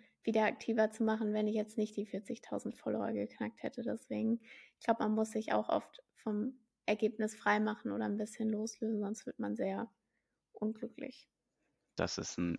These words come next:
Speaker 2: extrem guter Tipp zum Ende hin, ähm, muss ich sagen. Das ist tatsächlich was, was auch in der letzten Folge angerissen wurde, nämlich, was mache ich denn eigentlich, wenn ich meine Ziele erreicht habe? Dann fällt man in ein Loch.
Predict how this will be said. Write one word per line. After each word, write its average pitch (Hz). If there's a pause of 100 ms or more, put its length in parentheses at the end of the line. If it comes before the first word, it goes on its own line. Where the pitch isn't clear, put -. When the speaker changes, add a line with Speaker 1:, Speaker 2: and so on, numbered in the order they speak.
Speaker 2:
extrem - (160)
guter -
Tipp - (140)
zum -
Ende 82
hin, 90 (260)
ähm, 80 (540)
muss 87
ich 80
sagen. 85
Das 87
ist 85
tatsächlich -
was, -
was -
auch 98
in 104
der 90
letzten -
Folge 87
angerissen 87
wurde, 87
nämlich, 85 (360)
was -
mache 87
ich -
denn -
eigentlich, -
wenn -
ich -
meine 87
Ziele -
erreicht 85
habe? -
Dann 82
fällt -
man -
in 85
ein 85
Loch. 85